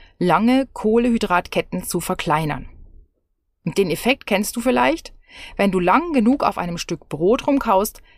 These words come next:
dann wird es relativ süß im Mund. Dann hat die Amylase nämlich ihre Aufgaben begonnen.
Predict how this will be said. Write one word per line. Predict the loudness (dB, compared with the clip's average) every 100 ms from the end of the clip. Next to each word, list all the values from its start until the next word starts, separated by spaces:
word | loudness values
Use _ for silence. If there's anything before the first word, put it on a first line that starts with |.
| _
dann | 0 2 0 0
wird | -2
es | -2 -2 -4 -10
relativ | -2 0 0 -2 -2
süß | 0 0 0
im | -2
Mund. | -2 -4 -6 -12 -20 _ _ _
Dann | 0 2
hat | 0 0
die | -2
Amylase | 0 -2 0 0 2
nämlich | 0 0 -2 -4 -2
ihre | -2 0 0
Aufgaben | -2 -2 -4 -2 -2
begonnen. | 0 0 -2 -6 -12